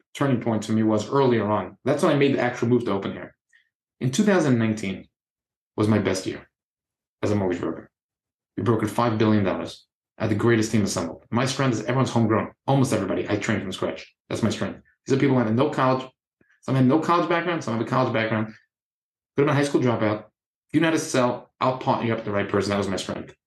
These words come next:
And I'll work with each person until they be successful. I did five billion.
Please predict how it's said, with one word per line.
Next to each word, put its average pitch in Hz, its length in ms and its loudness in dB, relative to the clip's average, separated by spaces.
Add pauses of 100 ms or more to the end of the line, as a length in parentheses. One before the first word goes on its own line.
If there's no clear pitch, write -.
(420)
And 107 80 0
I'll 110 100 4
work 123 240 2
with 117 200 0
each 123 160 -4
person 127 420 2
until 107 240 0
they 104 80 2
be - 160 -4
successful. - 480 -8 (2250)
I 156 460 2
did 135 140 2
five 107 260 0
billion. 90 220 -10